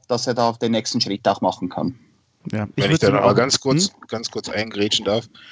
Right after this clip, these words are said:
Speaker 3: Habt
Speaker 2: Auch
Speaker 3: ihr
Speaker 2: lang.
Speaker 3: zufälligerweise das Interview gestern nach dem Spiel gesehen von ihm?
Speaker 2: Nein, was hat er da
Speaker 1: Ich,
Speaker 2: gesagt?
Speaker 1: ich hab's gesehen, ja.
Speaker 3: Ja, sehr zu-, also er wurde ja extra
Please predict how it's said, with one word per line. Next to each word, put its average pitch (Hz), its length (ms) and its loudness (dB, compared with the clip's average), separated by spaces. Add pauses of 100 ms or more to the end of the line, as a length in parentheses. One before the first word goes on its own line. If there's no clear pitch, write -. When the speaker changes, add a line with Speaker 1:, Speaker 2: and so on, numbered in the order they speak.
(200)
Speaker 3:
Habt 107 100 6
Speaker 2:
Auch 117 80 2
Speaker 3:
ihr 110 80 6
Speaker 2:
lang. 110 300 2
Speaker 3:
zufälligerweise 120 960 4
das 101 160 -2
Interview 151 640 -2
gestern 143 380 0
nach 117 120 2
dem 147 80 -10
Spiel 143 220 -4
gesehen 139 280 -6
von 147 140 -8
ihm? 160 260 -12 (800)
Speaker 2:
Nein, 107 580 0
was 143 140 -4
hat 135 100 -2
er 120 60 -2
da 117 80 -2
Speaker 1:
Ich, 123 80 4
Speaker 2:
gesagt? 107 280 0
Speaker 1:
ich - 280 -2
hab's 135 240 2
gesehen, 120 380 0
ja. 110 160 2 (800)
Speaker 3:
Ja, 135 420 6
sehr 117 200 4
zu-, - 180 -4
also 113 180 2
er 110 140 4
wurde 113 160 4
ja 110 200 6
extra 113 520 2